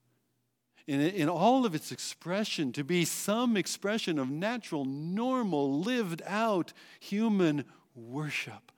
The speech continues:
of the God who redeemed me and gave me life. I don't want some of it to just not belong there at all, but to be opposed, to drag me back into the muck,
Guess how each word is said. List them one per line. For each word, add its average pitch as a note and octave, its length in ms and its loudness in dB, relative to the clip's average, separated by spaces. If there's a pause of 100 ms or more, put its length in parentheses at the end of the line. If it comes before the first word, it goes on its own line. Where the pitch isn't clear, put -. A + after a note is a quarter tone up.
(360)
of G#2+ 140 -12
the G#2+ 100 -8
God C3+ 380 -8
who A#2+ 100 -4
redeemed B2 520 -8
me C#3 160 -6
and G2+ 200 -10 (140)
gave C3 300 -12
me A2+ 160 -14
life. - 520 -20 (1300)
I G#2+ 40 -18
don't C3+ 180 -12
want C3+ 300 -10 (340)
some - 300 -8
of A#2+ 140 -8
it G#2+ 220 -14 (580)
to G#2 120 -12 (140)
just - 440 -10
not B2 460 -16
belong B2 540 -10
there A#2+ 260 -8
at A2+ 140 -10
all, C#3 340 -8
but A#2 220 -16
to - 80 -14
be A2+ 180 -10
opposed, B2 640 -8
to - 80 -16 (140)
drag C#3+ 360 -6
me C3+ 180 -6
back E3 560 -12
into C3 420 -6
the A2+ 260 -6 (380)
muck, B2+ 680 -8